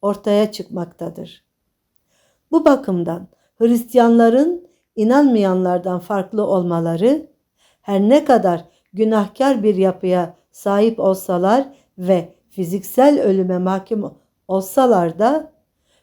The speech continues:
dünyadan farklı bir varlık olarak tanrısal bir yaşam sürmeleri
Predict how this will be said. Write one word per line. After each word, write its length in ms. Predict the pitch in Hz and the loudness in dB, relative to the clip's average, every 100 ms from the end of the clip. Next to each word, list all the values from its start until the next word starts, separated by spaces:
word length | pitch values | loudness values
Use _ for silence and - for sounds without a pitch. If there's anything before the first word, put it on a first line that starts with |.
| _ | _
dünyadan 600 | 202 226 233 240 226 294 | 0 4 6 6 4 2
farklı 500 | 294 233 214 220 240 | 0 -2 -2 -4 -4
bir 100 | 226 | -2
varlık 500 | 196 196 190 214 254 | -2 0 -2 -2 -6
olarak 720 | - 190 175 175 190 269 - _ _ _ - | -4 -4 -2 0 0 0 -2 _ _ _ -6
tanrısal 680 | 208 208 208 - 269 240 190 | -2 0 -2 -2 -2 0 0
bir 120 | 185 | 0
yaşam 420 | 185 185 190 185 | 0 -2 -6 -8
sürmeleri 960 | - 180 180 180 175 175 240 247 _ | -8 -10 -6 -4 -2 0 0 -2 _